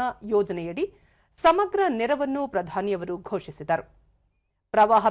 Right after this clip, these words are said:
ಪೀಡಿತ ಮತ್ತು ಭೂಕುಸಿತ ಪ್ರದೇಶಗಳಲ್ಲಿ ರಕ್ಷಣಾ ಹಾಗೂ ಪರಿಹಾರ ಕಾರ್ಯಗಳನ್ನು ಚುರುಕುಗೊಳಿಸುವಂತೆ ಅಧಿಕಾರಿಗಳಿಗೆ ಸೂಚಿಸಿದರು. ಇದಕ್ಕೂ ಮುನ್ನ ಪ್ರಧಾನಿಯವರು ಪ್ರವಾಹ ಸಂತ್ರಸ್ತರೊಂದಿಗೆ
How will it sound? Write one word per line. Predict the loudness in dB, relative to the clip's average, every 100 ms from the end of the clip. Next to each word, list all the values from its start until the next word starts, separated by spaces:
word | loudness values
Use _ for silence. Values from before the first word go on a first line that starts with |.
| -2
ಪೀಡಿತ | -6 -2 0 0
ಮತ್ತು | -2 -4
ಭೂಕುಸಿತ | -6 -6 -6 -4 -4 -4
ಪ್ರದೇಶಗಳಲ್ಲಿ | -6 -6 -4 -4 -4 -6 -10 _ _
ರಕ್ಷಣಾ | 2 2 2 -2 2 2 2
ಹಾಗೂ | 2 0 0
ಪರಿಹಾರ | 0 2 0 2
ಕಾರ್ಯಗಳನ್ನು | 2 2 2 -2 -2 -6 -8 -4
ಚುರುಕುಗೊಳಿಸುವಂತೆ | 0 0 -2 -8 -10 -6 -6 -4 -6 -6 _ 0
ಅಧಿಕಾರಿಗಳಿಗೆ | 2 2 2 2 2 -2 -6 -6 -6
ಸೂಚಿಸಿದರು. | -8 -10 -10 -2 -2 -2 _ _ _ _ _ _ _ _ -4
ಇದಕ್ಕೂ | -2 0 -2
ಮುನ್ನ | -2 -2 -4 -2
ಪ್ರಧಾನಿಯವರು | -2 -4 -6 -6 -4 -6 _ 2
ಪ್ರವಾಹ | 4 4 4 2
ಸಂತ್ರಸ್ತರೊಂದಿಗೆ | -2 -4 -8 -4 -6 -4 0